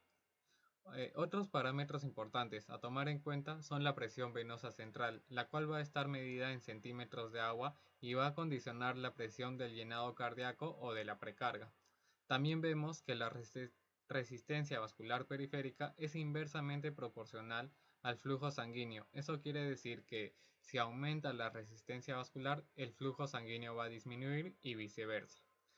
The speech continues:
Con todo ello, veremos cómo varían estos parámetros en cada uno de los tipos de shock. En el shock hipovolémico va a haber una pérdida de la sangre,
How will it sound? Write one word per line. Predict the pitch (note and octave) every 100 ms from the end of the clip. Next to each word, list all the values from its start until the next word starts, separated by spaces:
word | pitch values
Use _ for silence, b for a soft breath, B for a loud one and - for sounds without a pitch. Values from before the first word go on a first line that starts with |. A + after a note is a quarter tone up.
| b
Con | - C3
todo | E3 E3 E3
ello, | D#3 D3+ E3
veremos | C3+ C3 D3 D#3 D3
cómo | E3+ E3+ D#3+
varían | A#2+ A#2 B2+ C3
estos | C3 D3 C#3+
parámetros | B2 A2+ A#2 A#2+ C#3 C#3
en | A#2+ A2+
cada | A#2+ A#2+ B2
uno | B2+ B2+
de |
los | A#2 A2
tipos | A#2 - A2
de | G#2
shock. | - C3 - - _ _ _ _ -
En | C3+
el | C3+
shock | D#3 F3
hipovolémico | G3+ F3+ C#3 C3+ C#3 C#3+ D3 F3 - D3
va | D3+ E3
a |
haber | E3+ E3+
una | E3+ D3+
pérdida | D3+ C#3+ C#3+ D3
de | B2+
la | A2+ A#2
sangre, | C#3 B2 C3